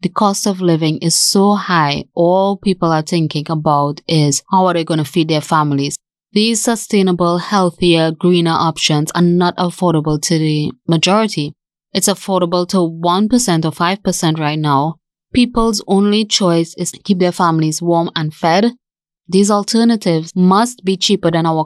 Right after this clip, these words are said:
current option to even consider it. Wasting a can of tomato soup isn't gonna get the majority who are struggling for food to sympathize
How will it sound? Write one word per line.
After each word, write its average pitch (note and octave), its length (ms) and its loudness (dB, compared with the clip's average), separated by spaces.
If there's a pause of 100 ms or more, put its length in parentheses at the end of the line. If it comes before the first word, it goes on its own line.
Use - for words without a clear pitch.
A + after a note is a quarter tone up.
current G3+ 340 0
option D3+ 760 0
to G#3 80 0
even E3+ 220 2
consider E3+ 560 -2
it. - 180 -10 (480)
Wasting G#3 560 0
a A3+ 80 -2
can G3 240 0
of F3+ 120 -2
tomato F3 420 0
soup E3+ 340 2
isn't G#3 320 2
gonna F3 340 0
get E3+ 240 -2
the F3 60 0
majority D#3+ 560 0
who F#3 100 2
are F3+ 120 2
struggling F3+ 480 -2
for G3+ 120 -4
food D#3 380 0
to E3+ 80 -2
sympathize C#3+ 760 -2